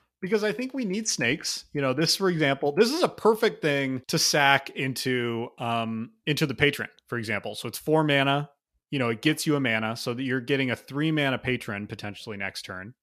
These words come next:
for example. It blocks all day. And, like, I think it's just, it's just a role player. It doesn't, it's like, uh, it's like a less flashy version. Okay, let me put it to you this way. If this was a four mana two four, I don't think it's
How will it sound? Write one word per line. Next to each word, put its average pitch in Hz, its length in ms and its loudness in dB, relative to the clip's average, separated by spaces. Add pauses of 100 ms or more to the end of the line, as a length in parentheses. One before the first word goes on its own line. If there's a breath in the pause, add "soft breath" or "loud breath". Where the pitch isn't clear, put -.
for 113 100 -10
example. 104 580 -8
It 135 140 -2
blocks 135 320 2
all 143 140 4
day. 113 360 0 (500)
And, 135 80 -4
like, 156 120 0
I 170 100 4
think 240 160 0
it's - 140 -2
just, - 220 -4
it's 196 160 2
just 247 180 -2
a 240 40 0
role 214 220 2
player. 95 380 -4
It 110 60 -2
doesn't, 165 480 0
it's 160 220 -4
like, 196 360 0
uh, 180 480 2
it's 180 160 -4
like 226 140 0
a 220 40 0
less 180 360 2
flashy 160 880 0 (560)
version. 143 360 2
Okay, 170 200 2
let 214 100 2
me 254 80 0
put 226 140 0
it 185 100 0
to 180 60 0
you 147 40 2
this 143 160 0
way. 101 180 -2
If 113 140 -2
this 208 200 4
was 269 100 -2
a 208 80 4
four 170 260 2
mana 160 280 2
two 139 200 -2
four, 214 340 0
I 170 60 2
don't 247 140 4
think 240 140 -4
it's 160 120 0